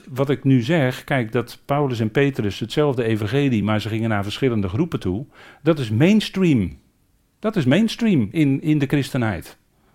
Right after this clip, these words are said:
Dat is wat de meeste mensen denken. Maar als je inzoomt op de tekst en je gaat echt goed kijken wat er staat,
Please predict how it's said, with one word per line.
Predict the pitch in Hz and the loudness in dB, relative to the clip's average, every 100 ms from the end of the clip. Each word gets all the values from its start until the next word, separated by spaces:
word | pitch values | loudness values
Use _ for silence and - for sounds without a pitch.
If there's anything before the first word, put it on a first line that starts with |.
| _ _ - | _ _ -6
Dat | 214 180 | -4 -2
is | |
wat | 127 101 | 0 0
de | 101 | 2
meeste | 95 90 101 | 0 0 -2
mensen | 92 87 120 | -2 -2 -2
denken. | 190 233 127 - _ _ _ _ _ _ _ _ _ _ - - _ _ _ _ _ _ _ _ | 0 0 -4 -6 _ _ _ _ _ _ _ _ _ _ -20 -20 _ _ _ _ _ _ _ _
Maar | - 131 | 0 2
als | 120 98 | 2 0
je | 139 | 2
inzoomt | 196 180 123 120 104 | 4 4 6 4 4
op | 131 104 | -2 -4
de | 95 | -2
tekst | 190 - - | -2 -2 -8
en | - 113 | -4 -2
je | 101 | 0
gaat | 107 - | -2 -4
echt | - 185 - | -6 -6 -4
goed | 208 202 | -2 -2
kijken | - 160 135 117 | 0 -2 0 -2
wat | 104 | -4
er | 101 | -6
staat, | - 220 135 110 - | -4 -2 -2 -4 -8